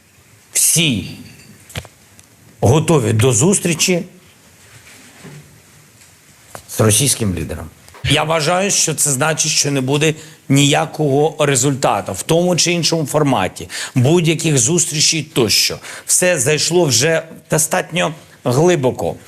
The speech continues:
в питання, а, припинення вогню.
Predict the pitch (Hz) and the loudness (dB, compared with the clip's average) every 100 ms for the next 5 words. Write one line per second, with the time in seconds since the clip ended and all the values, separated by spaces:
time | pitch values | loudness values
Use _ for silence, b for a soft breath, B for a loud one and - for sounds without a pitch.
0 | B B - - 156 - 165 185 185 180 | B B -12 -4 -4 0 -2 0 -2 -2
1 | 165 - 147 139 127 - 156 139 147 139 | -4 -2 -2 0 -2 -2 -2 0 -2 0
2 | 135 131 127 - 127 127 107 101 | 0 2 0 -2 0 0 -2 -6